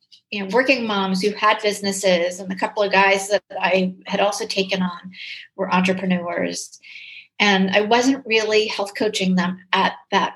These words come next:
point anymore, where it was more stress management because they weren't bringing on the clients and they weren't making the money, or they weren't,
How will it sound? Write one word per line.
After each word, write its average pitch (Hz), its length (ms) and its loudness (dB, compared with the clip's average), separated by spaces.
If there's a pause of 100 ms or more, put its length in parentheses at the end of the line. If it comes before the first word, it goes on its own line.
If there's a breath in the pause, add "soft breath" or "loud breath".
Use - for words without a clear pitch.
point 180 380 -6
anymore, 170 580 -10 (460 loud breath)
where 190 380 4
it 190 60 0
was 196 180 2
more 214 200 -2
stress 190 400 0
management 214 640 2
because 190 420 -2
they 180 140 2
weren't 185 360 0
bringing 190 360 2
on 175 420 -8 (440 loud breath)
the 196 60 -4
clients 254 420 2
and 190 80 -2
they 190 40 0
weren't 196 200 -2
making 190 320 0
the 185 40 -2
money, 196 420 0
or 180 140 0
they 185 120 2
weren't, 180 220 -4